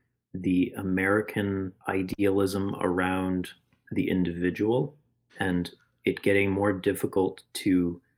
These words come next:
burden an individual with something like the biblical dictates because an individual, uh, is held higher in America based on the,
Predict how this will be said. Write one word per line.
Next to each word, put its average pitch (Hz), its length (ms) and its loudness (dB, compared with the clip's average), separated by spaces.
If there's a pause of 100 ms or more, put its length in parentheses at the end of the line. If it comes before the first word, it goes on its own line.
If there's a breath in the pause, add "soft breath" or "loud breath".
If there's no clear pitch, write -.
(160)
burden 104 360 4
an 98 120 0
individual 92 840 2
with 90 300 2
something 92 380 -2
like 87 220 -2 (280)
the 87 440 -2 (400)
biblical 101 480 2
dictates 87 680 -2 (320 soft breath)
because 95 400 0
an 92 120 0
individual, 98 840 0 (640)
uh, - 180 -10 (180)
is 90 460 -2
held 92 260 -2
higher 95 400 0
in 98 100 0
America 95 460 -2
based 92 320 0
on 92 360 -2
the, 90 360 0